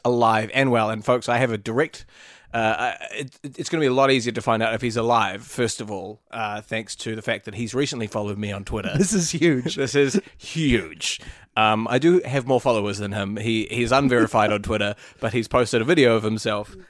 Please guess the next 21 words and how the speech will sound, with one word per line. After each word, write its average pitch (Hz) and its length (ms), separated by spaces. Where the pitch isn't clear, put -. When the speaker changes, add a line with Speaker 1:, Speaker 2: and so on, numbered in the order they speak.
Speaker 1:
so - 140
I'm 196 100
pretty 359 200
sure 139 180
it's 104 120
him. 95 300
Speaker 2:
This 233 220
is 294 100
insane 220 360
that 175 100
you 165 160
have 156 180
more. 147 160
F-, - 100
I, 160 140
like, 147 220
I 131 80
respect 147 420
your 156 120
work, 170 340
Nick. 214 360